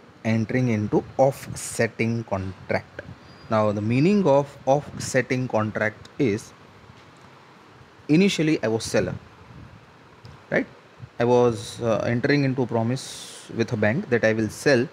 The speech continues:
ten thousand euros at six, at sixty-six rupees. So I am short on forward, bank is long on forward. But suppose anyhow, now I am not interested in selling. So what I will do,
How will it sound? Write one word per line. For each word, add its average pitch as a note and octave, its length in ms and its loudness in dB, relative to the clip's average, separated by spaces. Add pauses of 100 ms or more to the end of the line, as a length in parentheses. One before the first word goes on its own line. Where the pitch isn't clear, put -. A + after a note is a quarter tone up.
(400)
ten B2 180 0
thousand A#2+ 340 0
euros B2 300 2
at B2+ 100 0
six, - 360 -6 (120)
at F#3 180 2 (120)
sixty-six - 580 -6
rupees. A2 400 -6 (680)
So - 140 0
I C#3+ 40 6
am D3+ 180 2 (580)
short - 300 -2
on E3 160 2
forward, G#3+ 340 4 (140)
bank A#2 240 0
is - 300 -2 (160)
long B2+ 240 2
on G#2+ 120 2
forward. G2+ 320 -2 (680)
But F#3 120 4
suppose D#3 480 4 (220)
anyhow, C3 520 2 (840)
now C#3 380 4
I B2+ 80 2
am C3+ 200 0 (380)
not C#3+ 380 4
interested D#3+ 440 2
in A#2 140 0
selling. G#2+ 340 0 (1080)
So - 160 0
what G3 160 6
I G3 120 6
will G3+ 80 2
do, D#3 260 2